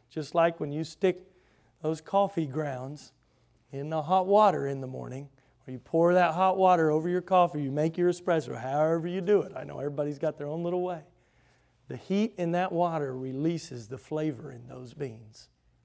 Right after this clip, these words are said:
And the water, if it's clean water, it does what it does.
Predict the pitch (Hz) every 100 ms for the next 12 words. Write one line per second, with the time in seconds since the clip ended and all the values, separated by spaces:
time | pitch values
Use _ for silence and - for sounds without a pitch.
0 | _ _ _ _ _ _ _ _ _ _
1 | - 160 156 139 131 123 143 208 226 147
2 | 131 - 139 143 180 - - 220 214 190
3 | 214 156 135 131 - _ _ _ _ _
4 | _ _ _ _ _ _ _ _ _ -
5 | 185 170 196 202 165 165 139 156 185 143
6 | - -